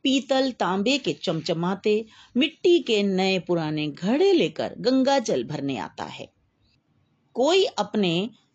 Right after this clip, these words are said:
गिलट के कड़े युक्त हाथ घड़े की ओट में छिपाने का प्रयत्न सा करती रहती है और कोई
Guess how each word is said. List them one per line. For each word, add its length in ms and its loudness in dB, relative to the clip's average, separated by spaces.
गिलट 440 0
के 260 0
कड़े 300 2
युक्त 520 0
हाथ 360 -2
घड़े 320 2
की 220 -2
ओट 260 -2
में 160 -2
छिपाने 520 -2
का 180 -4
प्रयत्न 360 -2
सा 200 -2
करती 400 -6
रहती 360 -6
है 320 0
और 200 0
कोई 440 2